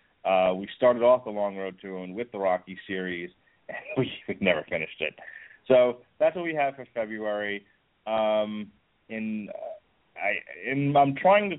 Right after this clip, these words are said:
tie more episodes of the Long Road to Ruin to, uh, upcoming releases. So, uh, like, we'll probably do Iron Man around the same time as the Avengers: Age of Ul-, A-, Age of Ultron. Uh, it's a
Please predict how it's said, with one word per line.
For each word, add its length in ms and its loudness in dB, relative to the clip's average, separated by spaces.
tie 240 2
more 380 2
episodes 460 -4
of 80 -12
the 60 -10
Long 300 -2
Road 260 -6
to 80 -10
Ruin 500 -6
to, 260 0
uh, 160 8
upcoming 440 2
releases. 680 -2
So, 540 4
uh, 280 4
like, 160 -2
we'll 100 -2
probably 400 0
do 240 -4
Iron 380 -2
Man 240 2
around 220 0
the 140 -10
same 220 -2
time 340 2
as 180 -2
the 160 -2
Avengers: 380 -2
Age 180 0
of 100 -2
Ul-, 180 2
A-, 320 0
Age 140 0
of 80 -4
Ultron. 720 6
Uh, 280 8
it's 80 -14
a 40 -6